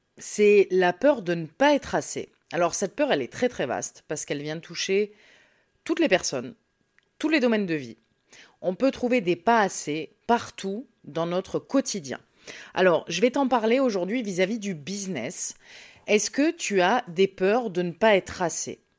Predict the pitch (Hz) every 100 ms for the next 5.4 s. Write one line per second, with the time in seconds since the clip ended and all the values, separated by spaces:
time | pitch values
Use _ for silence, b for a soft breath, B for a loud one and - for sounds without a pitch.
0 | _ _ _ _ _ _ - 185 220 214
1 | 214 - 185 165 - 170 165 233 320 _
2 | _ _ _ _ _ - 165 180 170 226
3 | 233 208 220 214 214 254 277 180 160 -
4 | 254 220 175 - - - - 151 160 175
5 | 196 - 202 175